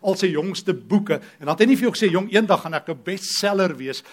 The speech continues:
biljoene mense gaan nog my boeke lees nie," maar dan bly wees, jy ken vir Paulus nie. Dan het hy gesê, "O, ek is 'n disipel van Jesus, ek is 'n gekruisigde." Filippense drie, wat julle vanaand hiervan sal hoor, ehm,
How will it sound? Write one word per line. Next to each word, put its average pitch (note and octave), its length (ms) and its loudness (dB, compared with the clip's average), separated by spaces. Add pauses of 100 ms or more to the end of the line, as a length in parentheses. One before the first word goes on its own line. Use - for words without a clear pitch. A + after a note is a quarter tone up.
(160)
biljoene F3 400 2
mense F#3+ 320 -2
gaan E3+ 120 -10
nog D#3+ 120 -6
my D#3 120 -10
boeke G#3+ 280 0
lees C#3+ 300 -2
nie," C#3 100 -12
maar B2+ 140 -14
dan B2+ 40 -18
bly F#3 220 0
wees, E3+ 160 -4
jy C#3+ 80 -12
ken C#3 220 -12
vir B2 100 -16
Paulus C#3+ 520 -6
nie. - 80 -20 (920)
Dan A#2 120 -20
het A#2+ 140 -18
hy - 60 -18
gesê, C#3 200 -12
"O, D#3 240 -4
ek D#3+ 200 -4
is C#3+ 140 -14
'n C#3 100 -10
disipel C#3+ 580 -16
van D3+ 260 -16
Jesus, G2+ 460 -20
ek - 160 -20
is C#3+ 120 -14
'n D#3 60 -16
gekruisigde." D#3+ 960 -16 (400)
Filippense F3+ 640 -4
drie, F#3 220 -8
wat F3 160 -4
julle E3 160 -6
vanaand D#3 500 -8
hiervan C#3+ 380 -12
sal C#3+ 220 -10
hoor, B2+ 320 -12 (500)
ehm, C3 300 -14